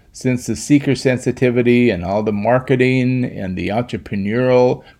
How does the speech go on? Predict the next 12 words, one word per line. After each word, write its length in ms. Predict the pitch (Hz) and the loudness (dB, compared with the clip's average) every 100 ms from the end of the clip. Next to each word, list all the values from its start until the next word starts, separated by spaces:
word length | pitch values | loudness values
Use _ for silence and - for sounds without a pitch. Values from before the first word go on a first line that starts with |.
| _ | _
business 420 | 123 135 131 - | 0 2 -2 -2
model 360 | 120 117 120 117 | 2 4 4 2
that's 180 | 107 - | -2 -4
been 180 | 104 | -6
adopted 540 | 98 95 113 120 127 104 | -6 2 4 4 2 -2
by 120 | 95 | -4
the 120 | 92 | -4
church. 520 | 90 135 135 139 - _ _ _ _ _ _ _ _ _ _ _ _ _ _ _ _ | -4 2 2 2 -6 _ _ _ _ _ _ _ _ _ _ _ _ _ _ _ _
We 140 | - 135 | 0 4
have 140 | 151 | 4
nominal 680 | 127 123 147 151 147 139 139 | 4 6 6 6 4 4 2
Christianity, 840 | - - 120 - 101 85 82 - | -2 -6 -6 -4 -4 -4 -8 -14